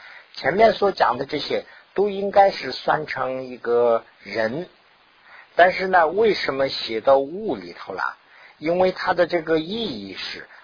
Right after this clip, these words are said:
考虑它的这个意义，所以呢，这个数到这个物里头了，包括到这个物里头了，是这样一个意思。这个是一个解释。菩萨地，啊，这个，<clears throat> 啊，设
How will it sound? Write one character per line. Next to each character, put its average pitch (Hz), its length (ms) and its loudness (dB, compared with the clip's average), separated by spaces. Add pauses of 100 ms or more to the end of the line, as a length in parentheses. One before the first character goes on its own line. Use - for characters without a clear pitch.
考 - 200 -4
虑 139 180 -2
它 165 180 -4
的 151 80 -12
这 160 120 -4
个 165 100 -4
意 180 100 -8
义， 147 400 -8 (200)
所 - 260 2
以 156 100 0
呢， 117 220 2
这 131 160 -4
个 104 220 -2 (140)
数 - 400 -12
到 113 240 2
这 110 160 -8
个 92 140 -16
物 113 300 -12
里 80 120 -18
头 - 220 -20
了， 80 180 -14
包 156 160 6
括 156 200 -8
到 123 120 -2
这 117 140 -8
个 104 80 -12
物 127 240 -8
里 73 100 -16
头 - 200 -18
了， 73 120 -14
是 - 200 -10
这 131 100 -12
样 101 180 -12
一 65 40 -20
个 - 120 -20
意 65 100 -20
思。 - 300 -18
这 135 120 -8
个 117 60 -10
是 110 200 -12
一 107 40 -18
个 107 120 -18
解 - 240 -16
释。 - 260 -8 (1080)
菩 143 200 -4
萨 185 160 6
地， 165 420 -6 (520)
啊， 107 500 2
这 120 120 -6
个， 104 440 -8
<clears throat> - 2250 -8
啊， 101 480 2
设 117 680 0